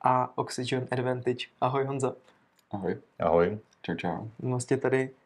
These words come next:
Speaker 1: vítáme, a jelikož dech je naše oblíbené téma, milujeme se dostávat do té přítomnosti, do toho spojení s tím dechem, tak budeme moc rádi, když nám pozdílíš svou cestu.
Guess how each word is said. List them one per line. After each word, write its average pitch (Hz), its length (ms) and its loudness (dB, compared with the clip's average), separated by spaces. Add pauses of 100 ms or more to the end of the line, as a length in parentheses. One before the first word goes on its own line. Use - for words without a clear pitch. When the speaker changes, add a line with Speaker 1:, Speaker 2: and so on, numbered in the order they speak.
(160)
Speaker 1:
vítáme, 131 840 4
a 123 440 6
jelikož 123 360 0
dech 123 260 -2
je 127 260 2
naše 127 320 -2
oblíbené 127 460 0
téma, 127 440 -2 (680)
milujeme 135 720 2 (640)
se - 160 -2
dostávat 127 400 2
do 127 80 2
té 135 160 0
přítomnosti, 131 680 0
do 131 100 2
toho 127 420 0
spojení 127 420 0
s - 100 -8
tím 135 180 0
dechem, 127 440 0
tak 127 260 -2 (280)
budeme 131 240 2
moc 127 220 -2
rádi, 127 280 4
když 123 200 -2
nám 127 200 0
pozdílíš 123 500 0
svou 127 320 0
cestu. 139 680 2